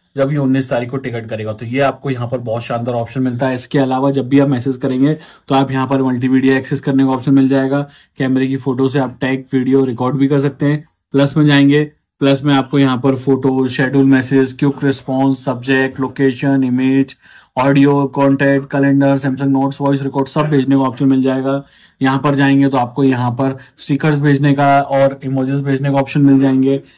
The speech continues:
यहाँ पर जाएंगे तो आप वॉइस रिकॉर्डिंग भी करके यहाँ पर भेज सकते हैं। तो overall बहुत ही शानदार Samsung मैसेंजर ऐप होता है।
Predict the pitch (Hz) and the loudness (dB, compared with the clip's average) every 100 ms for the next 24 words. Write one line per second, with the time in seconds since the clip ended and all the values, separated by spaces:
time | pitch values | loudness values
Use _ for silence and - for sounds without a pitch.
0 | _ 131 127 131 147 143 139 143 139 135 | _ -4 -2 0 2 4 4 4 4 2
1 | 131 123 131 139 139 135 139 139 139 139 | 0 -2 -2 -2 -2 0 2 2 2 0
2 | 139 123 135 123 117 127 120 110 - 101 | -2 -4 -2 -2 -4 -6 -8 -8 -10 -14
3 | 101 101 - _ _ 139 135 147 151 151 | -14 -14 -18 _ _ -2 2 2 2 2
4 | 147 120 135 143 143 131 131 135 127 127 | -2 -6 -6 -4 -2 0 0 -2 -4 -4
5 | 135 117 135 139 139 135 131 139 147 139 | -4 -4 0 0 0 -2 -4 -2 -2 0
6 | 139 | 0